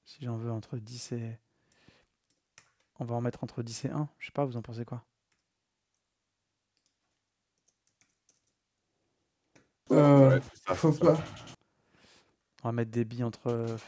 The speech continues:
Speaker 1: allez, un et quinze, max. Une fois que j'ai créé l'ennemi, je vais prendre ma liste d'ennemis et je vais, euh, mettre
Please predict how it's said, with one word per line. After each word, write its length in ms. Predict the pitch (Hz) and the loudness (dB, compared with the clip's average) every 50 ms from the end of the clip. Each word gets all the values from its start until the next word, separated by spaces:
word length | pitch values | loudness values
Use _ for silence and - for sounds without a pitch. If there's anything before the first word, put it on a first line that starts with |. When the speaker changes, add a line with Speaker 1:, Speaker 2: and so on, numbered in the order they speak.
| - - - - - - | -18 -20 -20 -20 -12 -8
Speaker 1:
allez, 260 | 120 113 110 107 101 - - - - - - - - - | -6 -4 -4 -6 -6 -8 -14 -20 -20 -18 -18 -16 -10 -6
un 100 | 120 117 | -4 -4
et 80 | 110 | -4
quinze, 320 | 107 - - 110 104 - - - - - _ _ - | -6 -6 -8 -10 -10 -12 -16 -20 -20 -20 _ _ -14
max. 300 | 120 110 - - - - - - - - - - - - - - - - - - - - - - - - - | -14 -14 -14 -14 -18 -20 -20 -20 -20 -20 -20 -20 -20 -20 -20 -20 -20 -20 -20 -20 -20 -20 -20 -20 -20 -16 -14
Une 60 | 156 | -6
fois 160 | - - 165 151 | 2 4 6 6
que 40 | |
j'ai 120 | 143 151 135 | 6 4 2
créé 160 | - - 147 | 2 4 4
l'ennemi, 360 | 143 135 135 147 165 190 196 - _ - - - - | 4 4 2 2 0 -2 -2 -6 _ -14 -14 -12 -6
je 100 | 117 123 | -6 -6
vais 60 | 120 | -4
prendre 200 | - - 131 123 | -4 -4 -2 -2
ma 80 | 120 120 | 0 0
liste 220 | 123 123 123 - | 2 6 8 8
d'ennemis 340 | 127 123 127 135 160 175 175 - _ _ _ _ _ _ _ _ _ _ _ _ | 8 6 4 0 0 -2 -2 -6 _ _ _ _ _ _ _ _ _ _ _ _
et 280 | 127 127 135 - - - | 0 0 0 0 0 -2
je 120 | 120 113 110 | -4 -4 -2
vais, 220 | 113 113 117 - - - | -2 -2 -2 -4 -4 -4
euh, 120 | 117 113 | -4 -4
mettre 360 | 110 113 120 - - - - | -4 -4 -6 -6 -8 -14 -20